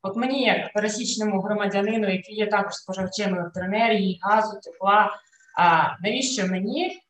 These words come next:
а, показувати свої дані? А, якщо тим ба-, тим паче, якщо в цих даних, а, буде номер телефону, а, ідентифікаційний код, а, а-, адреса проживання, цією базою даних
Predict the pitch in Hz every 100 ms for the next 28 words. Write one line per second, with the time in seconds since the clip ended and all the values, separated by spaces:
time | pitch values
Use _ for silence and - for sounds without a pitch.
0 | _ 180 175 175 180 190 233 - 202 208
1 | - 202 208 175 156 131 - - _ _
2 | _ - 165 160 214 - 285 311 302 233
3 | 214 233 233 - 233 196 240 233 220 202
4 | - 233 233 226 190 208 262 311 240 175
5 | 170 _ _ _ _ 180 180 180 175 147
6 | 151 277 208 190 240 247 247 208 202 202
7 | - 208 240 180 - - _ _ 170 170
8 | 170 160 156 - - _ - 202 214 226
9 | 226 247 254 240 202 180 208 202 - -
10 | _ _ _ 170 170 160 - 214 - 196
11 | 208 233 240 - 226 202 190 160 220 220
12 | 160 135 - _ _ 214 233 202 226 226
13 | 196 170 208 285 277